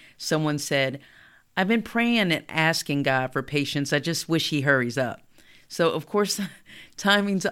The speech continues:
always gonna be, uh, that, that Achilles heel that, that, uh,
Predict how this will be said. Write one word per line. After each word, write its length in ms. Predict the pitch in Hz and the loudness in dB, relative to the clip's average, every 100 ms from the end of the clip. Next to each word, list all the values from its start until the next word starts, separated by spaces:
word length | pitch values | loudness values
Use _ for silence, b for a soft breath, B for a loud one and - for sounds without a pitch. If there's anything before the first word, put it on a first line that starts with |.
| - | 4
always 420 | 160 165 165 - | 4 4 0 -2
gonna 240 | 160 151 | -2 -2
be, 380 | 135 143 139 135 B B B - | -2 -2 -4 -6 B B B -8
uh, 340 | 143 131 135 - | -4 -2 -4 -8
that, 540 | - 147 143 139 - - b b b b b - | -2 2 2 2 -6 -20 b b b b b -2
that 160 | 147 139 | 2 2
Achilles 520 | 135 - 160 151 135 | 0 0 0 0 -4
heel 460 | - 160 139 123 | -2 0 0 0
that, 320 | 127 131 123 - - | -2 -2 -4 -8 -14
that, 380 | 131 131 127 135 | -4 -2 -4 -6
uh, 240 | 127 120 | -8 -8